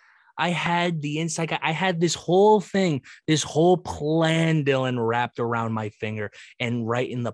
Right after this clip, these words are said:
palm of my hand. And none of you knew this. And I am your champion, you're welcome. But you have an opportunity to win the new prediction championship, or, you know, you can be the first king of losers.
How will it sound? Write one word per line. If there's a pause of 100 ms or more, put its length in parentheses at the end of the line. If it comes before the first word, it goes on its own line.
palm
of
my (160)
hand. (1200)
And (160)
none
of
you (100)
knew (120)
this. (760)
And
I
am
your
champion, (420)
you're
welcome. (1200)
But
you
have
an
opportunity
to
win (340)
the
new
prediction
championship,
or,
you
know,
you
can
be
the
first
king
of
losers.